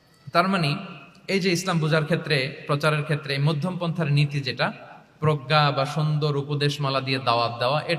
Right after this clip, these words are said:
এটাও মূলত মধ্যম পন্থারই বহিঃপ্রকাশ। আমরা যখন কোনো দাওয়া কাজ করব, always মাথায় রাখতে হবে যে আমি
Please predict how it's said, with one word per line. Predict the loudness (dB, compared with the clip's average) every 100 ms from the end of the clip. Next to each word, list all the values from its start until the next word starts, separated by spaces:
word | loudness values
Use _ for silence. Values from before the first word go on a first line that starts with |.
| -2
এটাও | 0 0
মূলত | 0 -2 -2
মধ্যম | -4 -4 -4 -4
পন্থারই | -6 -6 -6 -6 -12 -20 -20 -8
বহিঃপ্রকাশ। | 2 2 2 -6 -8 -12 -12 -16 -20 _ _ _ _ _ _ _ _
আমরা | -8 -6
যখন | -6 -6 -8 -12 -18 -20 -20 _ -20 -20 -10
কোনো | -6
দাওয়া | 0 2 2
কাজ | 2 0 -2
করব, | -4 -4 -4 -2
always | 0 2 2 2
মাথায় | 2 2 0
রাখতে | 0 -2
হবে | -4 -2 -2
যে | 0
আমি | 0 0 -2